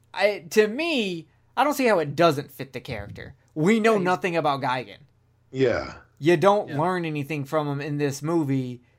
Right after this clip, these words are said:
Speaker 1: So him having a, a jewel on his forehead, I'm,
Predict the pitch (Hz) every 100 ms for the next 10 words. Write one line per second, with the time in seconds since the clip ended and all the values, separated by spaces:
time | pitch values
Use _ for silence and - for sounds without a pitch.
0 | _ _ - - 180 170 160 156 180 185
1 | 190 190 175 151 139 135 - 139 131 135
2 | 135 139 180 180 151 139 131 139 135 180
3 | 151 139 127 _ _ _ - - 139 196
4 | 160